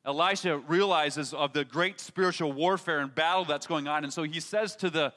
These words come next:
he says, he prays and he asks God, he says, "Hey, would you please allow my servant to see what I see?"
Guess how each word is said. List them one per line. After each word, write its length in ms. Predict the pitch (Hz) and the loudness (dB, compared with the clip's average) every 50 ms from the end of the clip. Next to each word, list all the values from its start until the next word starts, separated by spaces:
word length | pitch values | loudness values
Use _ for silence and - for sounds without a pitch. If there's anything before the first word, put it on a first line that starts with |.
| _ _ _ _ _ _ | _ _ _ _ _ _
he 160 | - 170 175 | -10 -8 -8
says, 340 | - - - 202 208 196 - | -6 -4 -2 -2 -2 -2 -4
he 140 | 170 170 156 | -6 -8 -8
prays 420 | - - - 190 202 208 202 160 | -6 -2 0 2 2 2 2 0
and 80 | 175 165 | -2 -4
he 100 | 165 180 | -4 -2
asks 240 | 175 175 185 175 - | 0 -2 -2 -2 -2
God, 300 | 143 156 160 160 165 156 | -4 -2 0 2 2 0
he 80 | 151 156 | 0 -2
says, 220 | 143 - 156 139 | -4 -4 -4 -4
"Hey, 160 | - 175 170 | -2 -2 -2
would 240 | 160 147 156 151 - | 0 0 -2 -2 -2
you 100 | 196 220 | -4 -6
please 380 | 208 - - 190 202 202 190 156 | -6 -6 -8 -6 -4 -4 -4 -2
allow 360 | 165 151 151 156 151 151 147 | -2 -2 0 2 2 2 2
my 200 | 143 147 151 151 | 2 0 0 0
servant 460 | 147 - - 170 165 156 156 156 131 | -2 -2 -2 -4 -2 -2 -4 -6 -8
to 80 | - 139 | -8 -12
see 240 | 131 - 160 160 143 | -10 -8 -6 -4 -4
what 160 | 139 135 135 | -2 -2 0
I 120 | 147 165 | -2 -2
see?" 360 | 165 - - 135 117 104 95 | -4 -6 -10 -12 -12 -12 -14